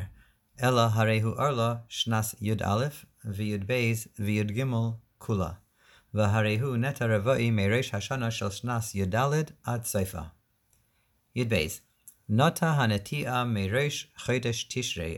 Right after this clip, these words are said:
עד ט"ו בשבט, מונה לו שלוש שנים מיום ליום לערלה,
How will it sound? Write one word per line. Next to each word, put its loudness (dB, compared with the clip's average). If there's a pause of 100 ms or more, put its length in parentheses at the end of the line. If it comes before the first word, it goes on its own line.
(120)
עד 0
ט"ו -2 (220)
בשבט, -2 (580)
מונה 4
לו 4
שלוש -2
שנים -4 (120)
מיום 2
ליום 0 (120)
לערלה, 0